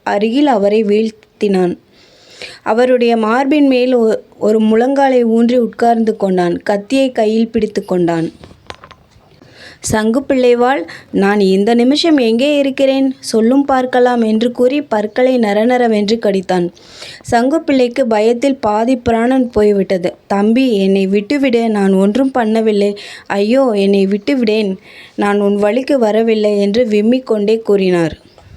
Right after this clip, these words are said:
"என் வழிக்கு வரவில்லையா? அடடா, பெரியவாள் அப்படியெல்லாம் சொல்லக்கூடாது. என் வழிக்கு வந்துதான் ஆக வேணும்" என்று சொல்லி முத்தையன் பயங்கரமாய் சிரித்தான். பிறகு கடுமையான குரலில், "அடே படுபாவி,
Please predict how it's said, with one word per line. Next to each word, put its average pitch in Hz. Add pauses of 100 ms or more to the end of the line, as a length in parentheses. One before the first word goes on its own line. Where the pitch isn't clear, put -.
(800)
"என் 233
வழிக்கு 262
வரவில்லையா? 240
அடடா, 214
பெரியவாள் 254
அப்படியெல்லாம் 214
சொல்லக்கூடாது. 226
என் 202
வழிக்கு 220
வந்துதான் 233
ஆக 240
வேணும்" 220 (400)
என்று 226
சொல்லி 240
முத்தையன் 262
பயங்கரமாய் 233
சிரித்தான். 202 (460)
பிறகு 226
கடுமையான 254
குரலில், 208 (840)
"அடே 202
படுபாவி, 208